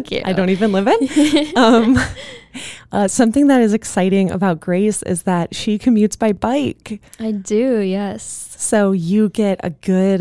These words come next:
Speaker 1: lay of the land on your way into work every day.
Speaker 2: Yeah, definitely. I've gotten lost a few times, so I've seen <laughs> a lot of new things this week for
Speaker 1: It's a
Speaker 2: sure.
Speaker 1: good strategy.
Speaker 2: Yes, definitely. <laughs>
Speaker 1: Um, so, m-, first impression of Santa Monica,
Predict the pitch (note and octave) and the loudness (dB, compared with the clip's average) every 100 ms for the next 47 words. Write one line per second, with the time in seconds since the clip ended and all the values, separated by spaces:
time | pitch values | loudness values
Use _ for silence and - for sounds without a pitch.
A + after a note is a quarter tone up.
0 | - E3+ E3+ E3+ F#3+ D3+ D#3+ F3 F#3 D3+ | -2 0 0 2 0 0 0 0 0 -2
1 | C#3+ - D#3+ D#3+ D#3+ D#3 D3+ E3 F#3 E3 | -4 -6 -4 -2 -2 -2 -2 -2 -2 -2
2 | D3+ E3 - G#1 F#3+ G#3 A3 G3 G#3 G#3+ | -6 -6 -4 -6 -6 -4 -4 -4 -4 -2
3 | G#3 G3 F#3+ F#3+ F#3+ G#3+ G#3+ G#3 G3 G3 | -4 -2 -4 -4 -2 -2 0 -2 -4 -6
4 | - G#3+ A#3 A#3 B3 C4+ - G3 G3 G#3+ | -6 -4 -4 -2 -4 -4 -4 -6 -6 -4
5 | G3+ G#3+ B3+ A3+ A#3 G#3+ G#3+ G#3+ G#3 F#3+ | -2 -2 -4 -2 0 2 2 2 2 0
6 | F#3+ F#3+ F#3+ F#3 E3+ - - F#3+ - G3 | -2 -4 -6 -4 -6 -6 -6 -4 -2 0
7 | F#3 - C#4 C4 C4 - F#3 D#3 A#3 G3+ | 0 0 -2 -2 -2 -4 -6 -2 0 0
8 | G#3+ - A3 - G3 - - - D#4 C4 | -2 -4 -6 -4 -6 -6 -4 2 4 4
9 | - - _ - - E4 G#4+ B4+ A4+ G4+ | 2 -14 _ -20 -12 -8 -6 -2 -2 -4
10 | - A3 G#3 G3+ G3 - - - A#3 A3 | -2 2 2 2 -2 -6 -6 0 2 4
11 | G#3+ - - - - _ _ F#3+ G#3+ - | 2 -2 -8 -20 -20 _ _ 4 4 2
12 | E3 A#3+ B3 C4+ A#3+ - A3 - G#3+ F#3 | -4 -2 -2 -2 -4 -2 -4 -2 -2 -2
13 | F#3 F#3 F3+ E3+ E3+ - - - G#3 F#3+ | -2 -2 -2 -2 -6 -14 -12 -4 -2 0
14 | F#3 F3 F3+ - D#3+ D3 D3+ | 0 -2 -4 -4 -4 -4 -6